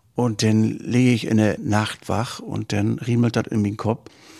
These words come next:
Und dann schrieb ich das ab. Manch eins war das ein, ein Vers und manch eins war das nur eine Geschichte,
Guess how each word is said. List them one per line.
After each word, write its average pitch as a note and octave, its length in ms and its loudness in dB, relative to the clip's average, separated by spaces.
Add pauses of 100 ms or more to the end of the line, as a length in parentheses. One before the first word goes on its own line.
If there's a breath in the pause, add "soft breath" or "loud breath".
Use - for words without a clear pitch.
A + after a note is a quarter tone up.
(520 loud breath)
Und - 120 0
dann G#2+ 80 2
schrieb A2 240 0
ich G#2+ 80 -6
das - 160 -2
ab. G#2 220 -4 (220)
Manch C3+ 300 2
eins A#2+ 320 -2
war B2 80 4
das A#2+ 180 0
ein, G2+ 300 -4
ein A2 80 -6
Vers E3+ 560 -2 (160)
und A#2 120 0
manch B2+ 340 0
eins A2+ 260 -2
war A2 80 2
das G#2+ 160 0
nur G#2+ 200 0
eine G2 140 -4
Geschichte, C3 540 -4